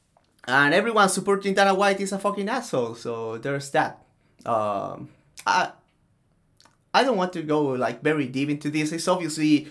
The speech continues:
Ngannou making a, a good move, good for P F L. Uh, some people saying, like, "Oh, P F L is not going to make a return on, on their investment." Like,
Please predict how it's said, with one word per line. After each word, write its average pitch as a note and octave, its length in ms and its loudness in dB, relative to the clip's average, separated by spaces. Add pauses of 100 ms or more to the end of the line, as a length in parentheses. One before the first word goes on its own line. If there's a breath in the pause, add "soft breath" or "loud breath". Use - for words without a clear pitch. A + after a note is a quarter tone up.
Ngannou D#3+ 380 2
making D3+ 300 -2
a, B2+ 340 -4
a - 40 -4
good C3+ 260 -2
move, G3+ 340 2 (480)
good F3 180 0
for D#3+ 140 0
P E3 160 -2
F D3+ 140 -2
L. F3+ 280 0 (220 loud breath)
Uh, B2+ 240 2
some D3 200 0
people D#3 220 0
saying, D3+ 220 -2
like, C#3 300 0
"Oh, E3 380 4
P D#3+ 120 -2
F D#3 100 -4
L D3+ 120 0
is D3+ 120 -2
not D3 160 -2
going D3 220 0
to D3 80 -6
make C#3+ 300 -2 (580 soft breath)
a C3+ 160 2
return D3+ 380 -2
on, C#3+ 200 -2
on C#3 140 0
their C3+ 140 0
investment." D3+ 500 0
Like, B2 280 -2